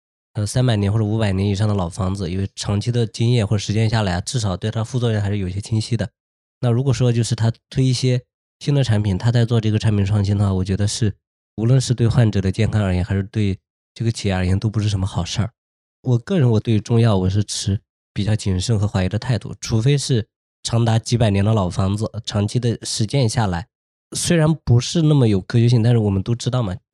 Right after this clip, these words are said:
这个医学它还是服务于这个最终的实效的嘛，实际的效果，对吧？健康，它是不是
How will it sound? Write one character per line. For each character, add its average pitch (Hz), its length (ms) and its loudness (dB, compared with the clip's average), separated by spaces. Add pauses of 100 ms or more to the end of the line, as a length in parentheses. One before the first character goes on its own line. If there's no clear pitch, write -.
这 127 80 0
个 127 80 2
医 143 200 2
学 113 160 0
它 107 100 -2
还 101 160 -2
是 107 200 0
服 - 200 -2
务 117 80 2
于 117 140 2
这 113 100 0
个 107 120 2
最 120 200 0
终 110 180 2
的 107 80 2
实 95 240 -2
效 120 200 0
的 104 80 -2
嘛， - 180 -8
实 - 160 -4
际 - 120 -2
的 127 80 0
效 117 240 0
果， - 200 -10
对 - 140 -12
吧？ 101 80 -6
健 98 240 -2
康， 98 260 -2 (380)
它 - 100 -6
是 - 140 -4
不 123 80 -2
是 104 260 -2